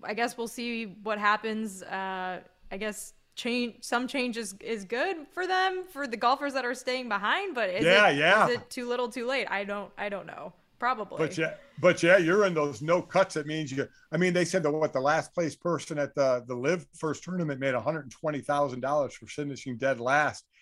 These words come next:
Speaker 2: And now the P G A may be picking up some of those types of tournaments. So interesting. So again,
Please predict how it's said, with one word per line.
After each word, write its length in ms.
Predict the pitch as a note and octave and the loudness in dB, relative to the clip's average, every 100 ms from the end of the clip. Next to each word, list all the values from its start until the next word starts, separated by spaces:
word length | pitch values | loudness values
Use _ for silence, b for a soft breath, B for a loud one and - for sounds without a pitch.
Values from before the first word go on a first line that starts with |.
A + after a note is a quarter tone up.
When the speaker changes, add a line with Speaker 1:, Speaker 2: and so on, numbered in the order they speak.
| b b b | b b b
Speaker 2:
And 100 | C3 | -2
now 140 | C#3 C3+ | 2 2
the 100 | B2 | 0
P 220 | D3+ D3 | -4 -4
G 180 | A#2 C#3 | -2 0
A 100 | D3+ | 0
may 160 | C#3 | -2
be 120 | C3 B2 | -4 -6
picking 320 | D3 C#3+ C#3+ | -6 -4 0
up 160 | D3+ | -2
some 220 | - D3 B2+ | -2 -4 0
of 60 | |
those 260 | B2+ B2 - | 0 0 -2
types 300 | C#3 B2+ - | -4 -4 -6
of 60 | A2 | -8
tournaments. 500 | C#3+ D#3 C3 A2+ - | -6 -6 -6 -6 -2
So 260 | A#2+ A2+ b b b | 0 0 b b b
interesting. 500 | E3 E3+ D#3+ - C3+ | 0 0 -2 -4 -6
So 240 | C3+ F#3 E3+ | -2 0 0
again, 480 | C#3+ A#3 E3+ D3+ | 4 6 6 4